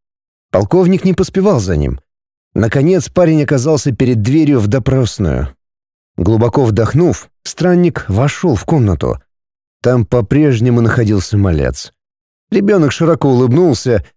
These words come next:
и захлопал в ладоши. "Наконец-то!" весело произнес Вандор. "Теперь сможем поговорить".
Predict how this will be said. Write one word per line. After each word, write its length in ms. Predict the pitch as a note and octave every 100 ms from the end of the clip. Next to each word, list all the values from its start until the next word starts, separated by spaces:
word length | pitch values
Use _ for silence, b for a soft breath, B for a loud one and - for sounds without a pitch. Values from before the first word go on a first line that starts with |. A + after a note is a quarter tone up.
| _
и 140 | C3 C#3+
захлопал 580 | C#3+ C3+ C#3 B2+ A2+
в 80 | G#2+
ладоши. 600 | G#2+ F#2+ E2 D2 D2 C2 _ _ _ _ -
"Наконец-то!" 1040 | D#3 A3 C4+ C#4+ E4+ E4 G3+ - G#3 B2+ - _ -
весело 460 | A2+ D3+ - D3
произнес 480 | A#2+ D3 C#3 D3 A#2+
Вандор. 520 | C3 C#3 A2 D2 - - _ _ _ -
"Теперь 360 | - G3+ C4
сможем 400 | G#3+ B3 B3+ A3+
поговорить". 640 | A3 A#3+ C4 B3 D#3 A2+